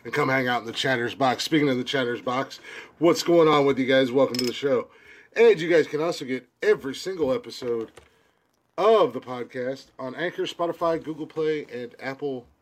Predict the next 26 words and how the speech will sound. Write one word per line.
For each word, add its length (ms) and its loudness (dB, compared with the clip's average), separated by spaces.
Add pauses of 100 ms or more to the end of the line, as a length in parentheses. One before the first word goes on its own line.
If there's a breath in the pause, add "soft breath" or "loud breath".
(460)
Podcasts. 520 -10 (160)
I 20 -14
think 200 -10
I 60 -6
said 220 -10
that, 160 -12 (460)
but 120 -6
I 100 -4
don't 140 -4
know. 180 -8 (1160 soft breath)
All 100 4
you 60 4
gotta 100 4
do 120 6
is 100 4
search 180 4
up 120 2
Nonsensical 480 -4
Nonsense. 420 -8
You 60 -8
can 120 -6
listen 220 -8
to 60 -10
every 180 -8
single 260 -6
episode. 520 -6